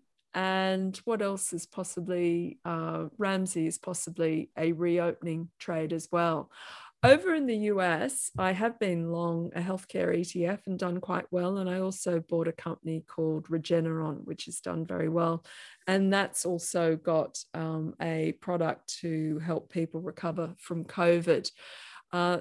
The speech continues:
so again, you've got to kind of differentiate between whether or not you're going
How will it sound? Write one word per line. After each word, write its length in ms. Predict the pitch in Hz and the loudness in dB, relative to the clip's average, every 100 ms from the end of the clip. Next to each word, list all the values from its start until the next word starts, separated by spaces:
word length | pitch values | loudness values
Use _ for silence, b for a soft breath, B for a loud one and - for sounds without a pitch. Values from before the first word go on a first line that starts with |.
| - | -2
so 200 | - 214 | 2 6
again, 380 | 214 233 240 | 8 8 8
you've 140 | 214 214 | 6 6
got 260 | 269 - | 4 4
to 120 | - 285 | -2 -8
kind 400 | - 220 220 208 | -2 0 0 0
of 140 | 185 | -2
differentiate 880 | 233 233 262 226 - 220 196 180 - | -4 -2 -2 0 -2 0 2 2 0
between 680 | 196 - 202 185 180 180 196 | -6 -2 0 0 0 -2 0
whether 340 | 196 196 185 | 0 0 -2
or 60 | 180 | 0
not 380 | 180 180 - | -2 -4 -6
you're 120 | 180 170 | -4 -2
going 560 | 175 170 165 165 165 | 2 4 6 4 0